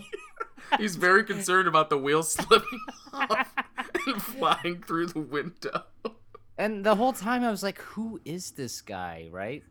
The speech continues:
Speaker 1: Yeah, 'cause
Speaker 2: I
Speaker 1: he
Speaker 2: don't
Speaker 1: could
Speaker 2: know.
Speaker 1: barely speak English.
Speaker 2: Yeah, and then, and then one of his, <laughs> and then <laughs> one of his suggestions was he wants the car to be so stinky.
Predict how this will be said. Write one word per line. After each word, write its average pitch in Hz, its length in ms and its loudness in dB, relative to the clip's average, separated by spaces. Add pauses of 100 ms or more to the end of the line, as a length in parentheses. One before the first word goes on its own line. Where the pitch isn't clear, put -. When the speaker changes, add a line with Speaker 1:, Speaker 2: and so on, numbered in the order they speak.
(260)
Speaker 1:
Yeah, 202 120 6
'cause 208 140 0
Speaker 2:
I 190 40 -2
Speaker 1:
he 208 60 -2
Speaker 2:
don't - 20 -2
Speaker 1:
could 202 160 8
Speaker 2:
know. 185 60 12
Speaker 1:
barely 226 240 10
speak 185 300 0
English. 123 500 0 (1400)
Speaker 2:
Yeah, 165 280 4
and 156 120 0
then, 185 140 2
and 170 120 2
then 180 160 2
one 170 120 4
of 165 80 0
his, 165 280 -2
<laughs> 135 140 -12 (100)
and 165 300 4
then 185 340 2
<laughs> - 160 6
one 165 160 2
of 156 60 -2
his 160 140 -2
suggestions 147 440 -2
was 143 100 -8
he 156 60 -4
wants 160 300 2
the 156 100 -2
car 165 300 4
to 160 60 0
be 139 220 -4
so 175 460 -4
stinky. 147 920 -4